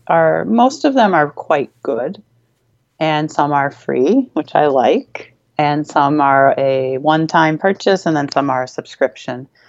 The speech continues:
And so what I'll start with someone is a basic exercise that we do in the office together. So I teach them how to do diaphragmatic breathing.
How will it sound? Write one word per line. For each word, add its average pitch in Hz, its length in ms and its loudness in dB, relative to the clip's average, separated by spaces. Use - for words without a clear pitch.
And 170 180 -6
so 190 200 2
what 190 120 4
I'll 214 140 4
start 196 420 -2
with 180 220 -2
someone 160 560 -6
is 143 800 -8
a 143 300 -2
basic 165 840 -2
exercise 156 680 -2
that 147 160 -2
we 151 100 -4
do 143 200 -4
in 151 120 -4
the 180 120 -4
office 127 720 -4
together. 139 440 0
So 143 140 -6
I 131 80 -6
teach - 480 -10
them 135 240 0
how 127 240 -2
to 139 140 -8
do 135 260 -4
diaphragmatic 123 880 0
breathing. 123 580 -2